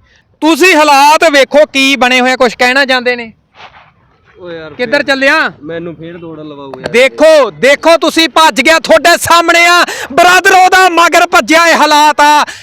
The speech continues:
Speaker 1: ਤੁਸੀਂ, ਤੁਹਾਨੂੰ ਇੱਕ ਰਿਐਲਿਟੀ ਦਿਖਾਈ ਆ ਮਿੱਤਰੋ, ਕਿ ਅਸਲ ਦੇ ਵਿੱਚ ਤੁਸੀਂ ਇਹ ਦੇਖੋ, ਇਸ ਸ਼ਖਸ ਨੂੰ ਇਹ ਵੀ ਪਤਾ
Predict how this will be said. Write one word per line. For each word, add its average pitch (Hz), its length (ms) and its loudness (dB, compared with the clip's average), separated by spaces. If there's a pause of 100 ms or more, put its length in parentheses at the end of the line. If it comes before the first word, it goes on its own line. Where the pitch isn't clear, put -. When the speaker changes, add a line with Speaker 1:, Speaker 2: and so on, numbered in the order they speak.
Speaker 1:
ਤੁਸੀਂ, 294 300 -2
ਤੁਹਾਨੂੰ 277 340 0
ਇੱਕ 294 180 -2
ਰਿਐਲਿਟੀ 294 640 0
ਦਿਖਾਈ 254 400 -2
ਆ 285 100 0
ਮਿੱਤਰੋ, 277 500 2
ਕਿ - 460 -2
ਅਸਲ 311 220 0
ਦੇ 320 140 2
ਵਿੱਚ 330 140 0
ਤੁਸੀਂ 320 300 0
ਇਹ 339 160 4
ਦੇਖੋ, 285 340 2 (380)
ਇਸ 285 320 2
ਸ਼ਖਸ 285 320 0
ਨੂੰ 302 140 0
ਇਹ 302 140 4
ਵੀ 320 120 -2
ਪਤਾ 262 480 0